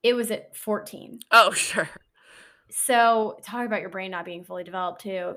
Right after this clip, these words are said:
Speaker 1: So
Speaker 2: Right.
Speaker 1: Pedro was very angry that his father, who again was abusive to him, had just been fired from his job. So Pedro shot and killed the
Speaker 2: <gasps>
Speaker 1: deputy mayor of
Speaker 2: <gasps>
Speaker 1: his town.
Speaker 2: Whoa, he went straight for it. He's not playing
Speaker 1: Straight to the
Speaker 2: around.
Speaker 1: top.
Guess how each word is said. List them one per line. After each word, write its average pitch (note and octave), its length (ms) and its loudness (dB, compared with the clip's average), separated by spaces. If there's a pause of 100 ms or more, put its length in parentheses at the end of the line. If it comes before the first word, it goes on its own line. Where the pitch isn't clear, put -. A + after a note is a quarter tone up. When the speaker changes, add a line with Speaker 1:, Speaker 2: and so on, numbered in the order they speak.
(140)
Speaker 1:
So G#3+ 200 2
Speaker 2:
Right. G#3+ 120 -6
Speaker 1:
Pedro C#4 720 -2
was G#3+ 220 -8
very G#3 400 -4
angry F#3+ 800 -8
that F#3+ 120 -2
his G#3+ 240 -6
father, F3 420 2
who G#3+ 120 -4
again A#3 320 -4
was G#3 160 -6
abusive G#3+ 500 -8
to F#3 100 -12
him, F3 220 -10 (340)
had G#3+ 140 0
just A3 200 0
been G3+ 140 0
fired G#3 520 2
from G3 180 -4
his F3+ 140 -8
job. E3 500 -2 (320)
So G#3+ 220 0
Pedro A3 480 2
shot A3 480 2
and A3+ 140 -4
killed A3 460 -2
the F#3+ 60 -4
Speaker 2:
<gasps> E4+ 140 -2
Speaker 1:
deputy A3 480 -2
mayor G3 500 0
of F#3 260 0
Speaker 2:
<gasps> - 40 -8
Speaker 1:
his G3 200 -4
town. E3 580 0
Speaker 2:
Whoa, A3 880 6
he C#4+ 180 -2
went C4+ 160 4
straight G#3 720 2
for F#3+ 300 0
it. D#3+ 160 2
He's B3 180 -8
not C4 160 -2
playing C4+ 320 8
Speaker 1:
Straight - 40 2
to D4 140 6
the F#3+ 60 4
Speaker 2:
around. F#3+ 60 -2
Speaker 1:
top. F#3 400 -4